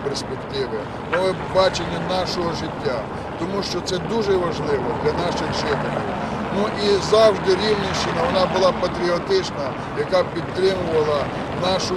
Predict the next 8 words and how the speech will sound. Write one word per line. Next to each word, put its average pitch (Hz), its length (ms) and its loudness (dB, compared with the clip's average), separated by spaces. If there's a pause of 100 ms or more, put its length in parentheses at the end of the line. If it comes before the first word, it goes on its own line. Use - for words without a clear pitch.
(160)
українську 175 540 -2 (160)
мрію, 180 300 -2 (340)
нашу 180 280 -2
українську 151 680 -4
ідею 160 480 0 (380)
і 160 140 -4
наше 185 420 0 (160)
українське 160 460 -2